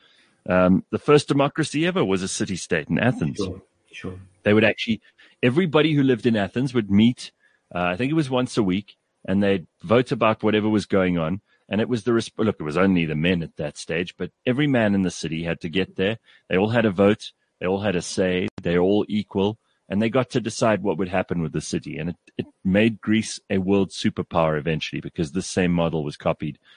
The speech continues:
Speaker 1: by other Greek city-states. And there's no doubt that the smaller and more localized the government is, the better it is. And the more it delivers, like, you know, if, if you have a good local government, you don't have potholes, uh,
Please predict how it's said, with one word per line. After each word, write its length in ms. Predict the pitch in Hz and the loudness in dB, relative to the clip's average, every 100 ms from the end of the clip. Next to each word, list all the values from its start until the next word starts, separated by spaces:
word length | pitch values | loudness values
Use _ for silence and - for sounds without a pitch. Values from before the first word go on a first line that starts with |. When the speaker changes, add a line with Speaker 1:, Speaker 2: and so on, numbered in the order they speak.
| _ | _
Speaker 1:
by 180 | - 90 | 0 2
other 200 | 92 95 | 4 2
Greek 260 | 82 87 - | 2 -2 -4
city-states. 720 | - 76 73 - 71 69 - _ _ _ - | -4 -4 -6 -6 -8 -8 -18 _ _ _ -4
And 240 | 120 131 - | -2 -2 0
there's 220 | 135 135 | 2 4
no 160 | 147 175 | 4 6
doubt 320 | 135 104 - | 6 4 0
that 160 | 107 - | -4 -2
the 160 | 101 - | -4 -6
smaller 720 | - - 143 175 190 143 113 - _ - | -12 -6 -2 0 2 2 0 -6 _ -4
and 120 | 104 | 0
more 160 | 113 117 | 2 2
localized 560 | 120 113 104 95 87 | 0 0 0 2 0
the 40 | 90 | -2
government 460 | 92 90 92 85 | -2 0 0 0
is, 240 | 87 80 - _ _ | -2 -4 -8 _ _
the 100 | - | -4
better 340 | 87 110 104 90 | 0 4 4 4
it 100 | 76 | 2
is. 180 | 69 - | -2 -4
And 140 | 95 | 0
the 60 | 95 | 4
more 320 | 123 190 180 _ _ _ - | 4 2 -2 _ _ _ -10
it 160 | 117 | -4
delivers, 720 | - 107 131 120 80 - - - _ _ _ | 0 6 6 6 0 -4 -14 -18 _ _ _
like, 180 | 107 - | -4 0
you 80 | 127 | 2
know, 140 | 123 | 2
if, 160 | 120 - | 0 -4
if 160 | 117 | -4
you 100 | 165 | 0
have 120 | 185 | 0
a 40 | 156 | 0
good 280 | 101 131 117 | 2 4 6
local 360 | 113 117 110 | 4 4 0
government, 540 | 101 107 101 90 76 - | 2 2 2 0 -2 -4
you 60 | |
don't 160 | 92 98 | 0 0
have 160 | 92 | -2
potholes, 680 | - 95 - 76 65 - - - _ _ _ - | 0 -2 0 -6 -6 -10 -20 -20 _ _ _ -10
uh, 280 | 87 85 | -6 -6